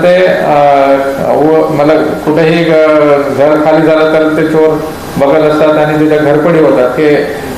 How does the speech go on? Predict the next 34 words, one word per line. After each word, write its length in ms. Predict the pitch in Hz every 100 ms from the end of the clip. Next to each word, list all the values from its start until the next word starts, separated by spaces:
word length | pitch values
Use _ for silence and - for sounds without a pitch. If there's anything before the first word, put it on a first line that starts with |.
| - 139
सगळं 380 | 147 151 151 151
मोहीम 260 | 147 165 165
सुरू 340 | 170 156 156
केलेले 300 | 160 156 151
आहे. 220 | 139 135 139 - - - -
तसंच 340 | 143 156 165 175
आम्ही, 380 | 160 170 175
अ, 140 | 175 165 160 156
अ, 420 | 143 131 131 131 131 135 - 131
जे 420 | 160 170 170 - 135
गुन्हेगारी 500 | 160 180 180 175 180
कमी 220 | 170 175
करण्यासाठी, 800 | 170 165 165 165 160 160 - - - - -
अ, 40 | 135
पहाट 480 | 131 143 147 165 175
प्रोग्राम 320 | 165 175 170
सुरू 240 | 175 165
केलेले 300 | 165 160 151
आहे. 100 | 151
पारधी 280 | 147 139 151
समाजाचं 560 | 151 151 156 151 160 156
खास 240 | 147 147
करून, 260 | 156 160 160 - - - -
अ, 420 | 135 135 135 135 139
ते 80 |
वारंवार 580 | 156 151 156 156 160 160
सर, 520 | 160 160 151 151 147 - -
अ, 380 | 131 127 127 131 135 - - 127
जेलमध्ये 380 | 135 156 160 160
जातात, 380 | 165 156 156 156
त्यांना 560 | 156 160 160 - 151 139
चक्रामध्ये 600 | 147 143 156 156 151 156
फसलेले 440 | 151 151 165 156
आहे. 420 | 120 - - -